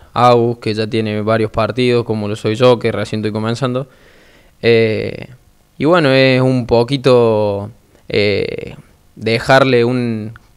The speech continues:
un humilde ejemplo a los chicos que entrenan acá en Oliva, a, inclusive a, a los que están en una pensión de Talleres, que yo cuando me fui antes de ayer hablaba con varios pibes, eh,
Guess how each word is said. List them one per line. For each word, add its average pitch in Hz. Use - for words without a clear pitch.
un 123
humilde 139
ejemplo 147
a 127
los 120
chicos 127
que 120
entrenan 120
acá 113
en 123
Oliva, 135
a, 104
inclusive 113
a, 98
a 113
los 113
que 131
están 117
en 110
una 117
pensión 113
de 110
Talleres, 120
que 107
yo 113
cuando 110
me 110
fui 113
antes 113
de 107
ayer 117
hablaba 117
con 107
varios 110
pibes, 135
eh, 107